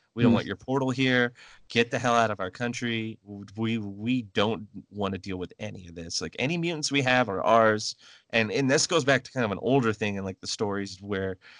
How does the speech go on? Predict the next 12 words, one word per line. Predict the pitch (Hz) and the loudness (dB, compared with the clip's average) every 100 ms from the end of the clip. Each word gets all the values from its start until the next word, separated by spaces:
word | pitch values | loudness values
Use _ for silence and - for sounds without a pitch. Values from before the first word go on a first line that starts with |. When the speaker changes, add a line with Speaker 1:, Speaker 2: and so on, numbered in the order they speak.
| - | -20
Speaker 1:
when | - 110 101 92 | -4 0 0 0
originally | 85 101 127 113 117 | -4 0 0 0 -2
mutants | 107 113 - | -2 -4 -4
started | - 101 | -6 -4
popping | 113 101 101 | -2 -2 0
up | 113 - | -2 -2
around | 101 98 | -4 -4
the | |
world, | 98 101 98 98 | -4 -4 -4 -6
the | 95 | 0
Russians, | 98 104 117 98 95 - - 98 | 0 0 -4 -6 -6 -10 -10 -8
uh, | 98 | -6